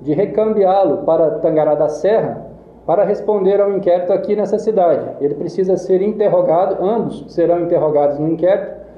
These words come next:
na presença de seus advogados, e posteriormente encaminhados ao presídio aqui de Tangará da Serra.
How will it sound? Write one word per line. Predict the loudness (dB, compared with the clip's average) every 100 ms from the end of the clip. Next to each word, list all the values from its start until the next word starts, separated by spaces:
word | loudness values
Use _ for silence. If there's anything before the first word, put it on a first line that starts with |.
| -8
na | -4
presença | -2 0 0 -2 -6
de | -2
seus | -2 0
advogados, | -2 0 2 2 0 -4 -14 -20 -20 -20 -20 -20 -12
e | -8
posteriormente | 0 0 2 2 4 2 2 0 -2
encaminhados | -2 -2 0 0 0 -2
ao | 0
presídio | 0 0 0 0 -2
aqui | -2 -6
de | -6
Tangará | -4 0 2 2
da | 0
Serra. | -2 -2 -4